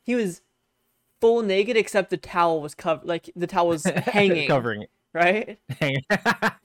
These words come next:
Speaker 1: So he
Speaker 2: Was it hanging though?
Speaker 1: Yes.
Speaker 2: Uh-huh.
Speaker 1: Barely, but it was
Speaker 2: Yeah,
Speaker 1: there.
Speaker 2: there it is.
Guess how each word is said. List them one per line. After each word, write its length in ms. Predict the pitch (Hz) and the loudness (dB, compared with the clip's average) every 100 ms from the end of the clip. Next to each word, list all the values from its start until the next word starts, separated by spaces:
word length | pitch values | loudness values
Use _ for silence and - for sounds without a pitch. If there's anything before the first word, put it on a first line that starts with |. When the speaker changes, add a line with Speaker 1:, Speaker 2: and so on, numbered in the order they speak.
| 233 - _ _ _ | -20 -20 _ _ _
Speaker 1:
So 500 | - 208 196 185 175 - _ _ _ _ | -2 6 8 8 4 -2 _ _ _ _
he 400 | 208 214 214 202 | -18 -8 -2 0
Speaker 2:
Was 160 | 220 | 0
it 100 | 247 | 0
hanging 460 | 208 233 233 226 226 | 0 2 2 2 2
though? 380 | 220 214 208 196 - _ _ _ _ - | 4 2 0 -6 -20 _ _ _ _ -10
Speaker 1:
Yes. 720 | 185 190 147 160 - - _ _ _ _ _ _ _ _ _ _ _ _ _ | 0 2 2 -2 -14 -20 _ _ _ _ _ _ _ _ _ _ _ _ _
Speaker 2:
Uh-huh. 60 | 180 _ _ | -20 _ _
Speaker 1:
Barely, 720 | 226 247 269 233 185 170 175 - _ | 6 8 10 8 6 4 0 -8 _
but 180 | - 180 | 2 4
it 80 | 180 | 4
was 180 | 165 156 | 0 0
Speaker 2:
Yeah, 200 | 143 139 | 0 2
Speaker 1:
there. 80 | 143 | 2
Speaker 2:
there 140 | 147 | 0
it 60 | 131 | 0
is. 260 | 123 - | -4 -8